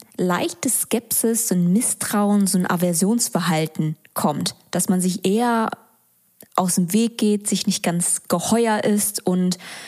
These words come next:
ja, eher den Kontakt vermeidet und eher dazu tendiert, in Konkurrenzdenken zu rutschen. Und ich frag mich,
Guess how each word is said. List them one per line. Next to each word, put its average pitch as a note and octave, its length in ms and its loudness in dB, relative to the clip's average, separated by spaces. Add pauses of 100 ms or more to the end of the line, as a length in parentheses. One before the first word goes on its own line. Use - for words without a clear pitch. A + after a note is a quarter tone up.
(120)
ja, E3 420 -2
eher F3+ 240 0
den F3+ 160 0
Kontakt - 480 -2
vermeidet D#3+ 680 -2
und F#3 420 0
eher G3 200 2
dazu G3+ 280 -2
tendiert, F#3 460 0 (240)
in F#3 180 0
Konkurrenzdenken E3+ 1700 -2
zu - 160 0
rutschen. D#3+ 440 -4 (300)
Und G3 100 0
ich G#3 140 0
frag G#3 400 -2
mich, G#3+ 340 0